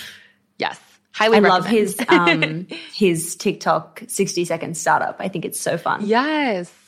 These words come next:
Speaker 1: Yes.
Speaker 2: It's very
Speaker 1: I think
Speaker 2: cool.
Speaker 1: that's such a well done segment. Absolutely.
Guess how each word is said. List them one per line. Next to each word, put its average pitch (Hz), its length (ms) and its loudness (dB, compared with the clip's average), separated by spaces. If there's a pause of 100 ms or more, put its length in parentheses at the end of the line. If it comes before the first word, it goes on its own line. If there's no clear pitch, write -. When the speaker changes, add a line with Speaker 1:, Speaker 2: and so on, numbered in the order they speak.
(160)
Speaker 1:
Yes. 160 380 0
Speaker 2:
It's - 80 -10
very 190 120 6
Speaker 1:
I 190 100 6
think 226 220 -2
Speaker 2:
cool. - 160 -10
Speaker 1:
that's - 580 -4
such - 280 -2
a 185 80 -2
well 165 180 2
done 156 220 0
segment. 147 720 -6
Absolutely. - 640 -8